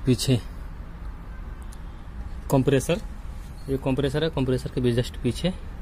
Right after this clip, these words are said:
अल्टरनेटर का ये है वायर। ये आरपीएम का ये त-, वायर है।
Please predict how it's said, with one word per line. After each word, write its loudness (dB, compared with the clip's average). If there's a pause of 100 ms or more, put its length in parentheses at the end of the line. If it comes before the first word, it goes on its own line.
(260)
अल्टरनेटर 6
का 6
ये 8
है -2 (180)
वायर। 4 (3000)
ये 8 (1400)
आरपीएम 10
का 8
ये 8
त-, 2
वायर 8
है। 2